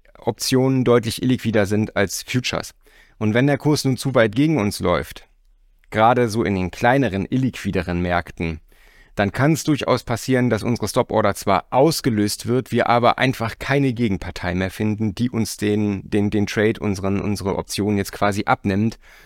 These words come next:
und glatt stellt. Und wir können damit quasi immer weiter, weiter, weiter in den Verlust rutschen, gerade wenn es mal zu einem sogenannten Black Swan Event kommt, wo wirklich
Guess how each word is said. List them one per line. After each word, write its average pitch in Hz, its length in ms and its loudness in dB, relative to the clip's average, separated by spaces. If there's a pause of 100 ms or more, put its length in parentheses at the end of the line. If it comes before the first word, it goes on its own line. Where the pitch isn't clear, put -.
(120)
und 107 240 -2 (500)
glatt 120 320 0
stellt. 87 460 0 (880)
Und 117 120 0
wir 117 100 2
können 143 240 0
damit 139 320 2
quasi 135 320 2
immer 170 460 2
weiter, 143 360 4
weiter, 135 360 2
weiter 123 320 2
in 143 180 2
den 139 180 2
Verlust 127 460 -2
rutschen, 123 340 0
gerade 110 300 2
wenn 117 100 0
es 110 140 -4
mal 110 140 2
zu - 120 -2
einem 107 160 2
sogenannten 107 500 2
Black 101 180 0
Swan 143 320 2
Event 104 340 0
kommt, 113 320 -2
wo 107 140 -2
wirklich 117 340 -4